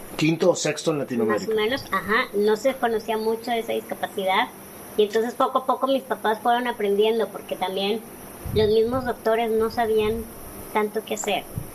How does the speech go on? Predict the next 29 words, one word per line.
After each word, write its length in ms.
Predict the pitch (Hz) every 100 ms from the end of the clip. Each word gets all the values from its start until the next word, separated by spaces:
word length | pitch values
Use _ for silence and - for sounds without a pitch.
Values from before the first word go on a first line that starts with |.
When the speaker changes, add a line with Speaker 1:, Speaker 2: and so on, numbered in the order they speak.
| -
Speaker 2:
O 40 |
sea, 100 | 214 202
a 20 |
lo 100 | 196
mejor 260 | - 233 226
creo 160 | 220
que 80 | 247
había 260 | 240 233 233
un 200 | 233 226
doctor 420 | 233 233 226 226
en 140 | 226 202
Australia 580 | 185 - 196 214 233 226
que 220 | 208 165 - - - - -
se 100 | 226
estaba 300 | 214 226 214
especializando 960 | 233 233 214 190 185 - 208 220 214 202
en 160 | 185 180
esa 180 | 175
discapacidad, 840 | - - 170 160 - 180 202 233 226 - - - - -
pero 220 | 196 185 - -
la 80 | 156
verdad 200 | 156 156
es 80 |
que 200 | - 226 - - 170
no 160 | 180 185
teníamos 460 | 196 208 202 202 202
dinero 300 | 185 180 190
como 140 | 190 165
para 360 | 175 156 143